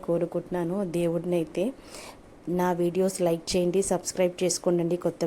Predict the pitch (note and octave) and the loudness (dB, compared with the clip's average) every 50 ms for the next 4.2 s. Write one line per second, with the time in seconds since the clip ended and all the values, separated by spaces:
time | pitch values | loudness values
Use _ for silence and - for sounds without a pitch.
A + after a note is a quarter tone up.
0 | E3 F3 F3 E3+ E3 E3 E3+ - E3+ F#3+ B3+ D4 - - - - - - - - | 0 2 2 0 0 0 0 2 2 2 2 0 -2 -10 -18 -20 -20 -20 -20 -20
1 | - - - - - - - - - - - - - - F#3+ F#3 F#3 F#3+ G3 F#3+ | -20 -20 -18 -18 -18 -18 -16 -16 -16 -16 -16 -8 -2 0 2 4 4 4 4 4
2 | G3 F#3+ - - - - G3+ F#3 F#3 F#3 F#3+ G#3 A#3 B3+ C4 - - - - - | 2 0 0 -4 0 4 4 4 6 4 4 4 4 2 0 -4 -12 -18 -18 -18
3 | - - - - - - - - - - - - - - - G3+ F#3 F#3 F#3 F#3 | -18 -18 -18 -20 -20 -20 -20 -20 -20 -20 -20 -10 -6 -4 -2 0 0 2 4 4
4 | F#3 F#3+ G3+ | 4 4 4